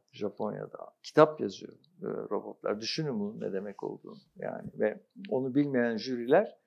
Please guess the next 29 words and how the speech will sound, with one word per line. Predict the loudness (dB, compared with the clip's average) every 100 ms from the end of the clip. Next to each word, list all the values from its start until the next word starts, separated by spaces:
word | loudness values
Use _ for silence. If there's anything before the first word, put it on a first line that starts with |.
| _ _ _ -6
onu | -2 2
bir | 8
yazarın | 8 10 8
yazdığını | 8 6 4 0 -6 -8 -10 0
zannederek | 0 2 0 0 2
ödül | 0 2 0 -2 _ _ _ _
ver-, | -6 -4 -4
veriyorlar. | -6 -6 -4 -6 -10 -14 _ -20 2
Yani | 4 4 12
böyle | 12 12
şeyler | 12 8 8
geliyor. | 4 0 0 0 -6 -14
Şimdi | -8 -4 -4
bütün | 0 2 2
bunlar, | 2 4 4 2 -14 _ -20 _ _ 2
e, | 6 8
üstünde | 6 2 -4 -6 0 0
çok | 0 -4 -4 _ -14
düşünmemiz | -6 -4 -2 -4 2
gereken | 4 4 4 2 0 -10 _ _ _ -18
sorunlar. | -8 2 4 4 0 -4 -12 _ _ _
Bu | 2 4 4 -2
işte | -6 -2
yeni | 2 2
koşullar, | 2 -2 -4 -2 0 0
yeni | 0 -2 -6
çevre | 0 0 0 -4
dediğimiz | -6 -6 -6 -10
şey. | -8 -8